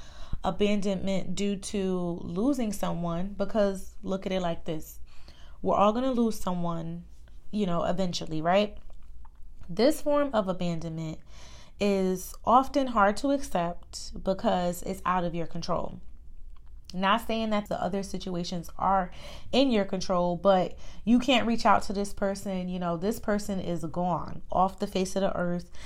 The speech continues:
not able to be contacted or anything like that, right? And sometimes when someone passes, you can even feel regret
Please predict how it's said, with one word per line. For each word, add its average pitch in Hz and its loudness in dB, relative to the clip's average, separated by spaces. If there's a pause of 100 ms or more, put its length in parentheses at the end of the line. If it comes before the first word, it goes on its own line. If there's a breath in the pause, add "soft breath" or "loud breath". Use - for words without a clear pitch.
(120)
not 196 0
able 208 0
to 202 -4
be 175 -4
contacted 233 2
or 185 -4
anything 196 -4
like 151 -4
that, 151 -6
right? 185 0 (1160 soft breath)
And 202 2
sometimes 254 2
when 202 0
someone 196 0
passes, 185 2
you 220 0
can 226 0
even 202 0
feel 185 0
regret 226 4